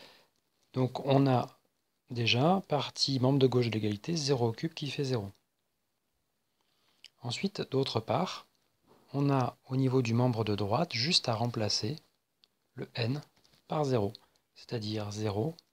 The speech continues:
fois zéro plus un sur deux, le tout au carré, zéro fois n'importe quoi, ça fait toujours zéro, donc ici, on a P zéro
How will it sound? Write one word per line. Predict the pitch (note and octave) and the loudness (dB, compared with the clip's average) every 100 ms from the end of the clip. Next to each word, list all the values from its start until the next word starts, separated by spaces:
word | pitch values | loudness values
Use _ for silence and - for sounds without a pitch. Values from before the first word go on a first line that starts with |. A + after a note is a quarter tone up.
| _ | _
fois | _ - G#2 A2+ D3+ _ _ _ _ _ _ _ _ - | _ -14 -10 -10 -12 _ _ _ _ _ _ _ _ -14
zéro | A#2 B2 A2+ | -6 -4 -4
plus | A2+ A#2 G#2 | -6 -8 -4
un | G#2 C3 - _ _ _ _ _ | -4 -6 -10 _ _ _ _ _
sur | - - C#3+ C3 | -18 -10 -6 -4
deux, | A2+ A2 - _ _ _ _ _ - | 0 -2 -4 _ _ _ _ _ -6
le | C3+ | -4
tout | C3 - G2 - - _ _ _ _ | -4 -6 -8 -10 -20 _ _ _ _
au | D#3+ | 0
carré, | D#3 A2+ G2 B2+ D#3+ | 2 2 4 2 2
zéro | B2 C3+ C3+ C3+ | 2 6 6 6
fois | - C3+ | 6 4
n'importe | A#2 A2 - | 4 0 -4
quoi, | A2+ A2+ G2 | -2 0 0
ça | - | 0
fait | C#3+ | -2
toujours | C#3 A#2+ G2+ | -2 0 0
zéro, | G2 G#2 D#3+ - _ _ - | 0 0 0 -2 _ _ -4
donc | D3+ E3+ - | 0 2 4
ici, | - A#2 C3+ _ _ _ _ _ _ _ _ - | 2 2 -6 _ _ _ _ _ _ _ _ -6
on | C3 A#2 | 0 0
a | A2 - - | 0 -4 -6
P | E3+ D3 | -2 0
zéro | A#2 F#2 | -2 -4